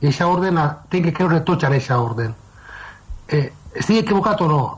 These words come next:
L'entrenador és el que, el que en aquest moment decidir lo que té que fer i n'hi ha que fer això, perquè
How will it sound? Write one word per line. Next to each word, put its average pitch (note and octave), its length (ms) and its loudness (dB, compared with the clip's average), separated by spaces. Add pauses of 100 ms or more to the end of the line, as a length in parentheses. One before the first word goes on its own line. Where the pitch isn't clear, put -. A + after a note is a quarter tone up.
(280)
L'entrenador D#3 460 2
és G#3 80 2
el E3+ 160 -2
que, - 140 -2 (420)
el C3 120 -2
que E3 80 -2
en G3+ 60 2
aquest - 120 0
moment F#3 280 0
decidir D#3+ 340 2
lo F3+ 100 4
que D3+ 120 2
té D#3 80 2
que D3+ 100 2
fer G#3+ 160 2 (340)
i D3 120 2
n'hi F#3 160 4
ha A#3 120 -2
que F3+ 120 0
fer F3+ 220 0
això, C#3+ 260 0 (600)
perquè D3 340 0